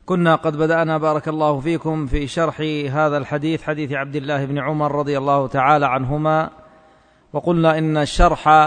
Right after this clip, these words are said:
أو شرح الحديث من وجوه، ووقفنا عند الوجه الخامس، أليس كذلك؟ فأقول، بارك الله فيكم، حكم ال-، حكم قصر الصلاة في السفر.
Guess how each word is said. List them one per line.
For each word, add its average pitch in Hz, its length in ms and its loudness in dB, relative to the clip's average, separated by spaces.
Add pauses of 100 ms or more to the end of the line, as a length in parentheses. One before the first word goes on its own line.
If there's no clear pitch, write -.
(200)
أو 156 120 -2
شرح 156 320 -4
الحديث 151 880 -2
من 143 140 -4
وجوه، 139 640 0
ووقفنا 147 560 0
عند 151 220 -2
الوجه 147 340 0
الخامس، 139 600 0
أليس 147 320 -4
كذلك؟ 165 440 0 (1500)
فأقول، 170 560 2
بارك 160 320 2
الله 156 320 2
فيكم، 170 540 -4
حكم 190 460 4 (1120)
ال-، 160 200 0 (540)
حكم 190 540 -2
قصر 190 340 0
الصلاة 175 560 6
في 180 340 4
السفر. 156 640 2